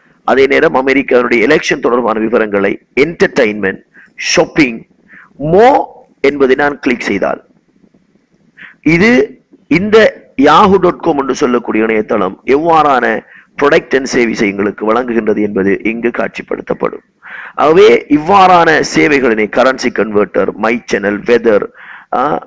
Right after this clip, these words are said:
Yahoo Mail, personal finance article, சர்ச்,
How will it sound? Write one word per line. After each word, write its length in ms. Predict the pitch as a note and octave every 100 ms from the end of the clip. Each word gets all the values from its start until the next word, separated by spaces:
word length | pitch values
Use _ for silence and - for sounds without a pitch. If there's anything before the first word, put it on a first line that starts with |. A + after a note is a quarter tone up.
| _ _ _ _ B2
Yahoo 380 | B2+ C3 A#2 A2+
Mail, 260 | A2 A2+ A2 - -
personal 400 | C#3 C3+ A#2 G#2+
finance 340 | A#2 G#2 F#2+ -
article, 420 | A2 - G2+ G#2 G2 -
சர்ச், 360 | B2+ A#2+ A#2